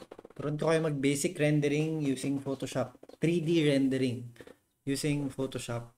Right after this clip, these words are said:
So, render natin yung mga three D sculptures nyo from Sculpt G L,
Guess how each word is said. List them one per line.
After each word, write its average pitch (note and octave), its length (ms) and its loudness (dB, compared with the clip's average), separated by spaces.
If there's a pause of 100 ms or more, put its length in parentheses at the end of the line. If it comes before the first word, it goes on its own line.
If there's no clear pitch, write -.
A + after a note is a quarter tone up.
(120)
So, C3 240 -6
render D3 400 2
natin D3+ 400 2
yung C#3+ 80 -2
mga C#3 240 0
three C#3 160 2
D C3 160 0
sculptures B2+ 720 -4
nyo A#2 400 -6
from B2 240 -4
Sculpt C3 320 -4
G C3 240 -2
L, A#2+ 320 -4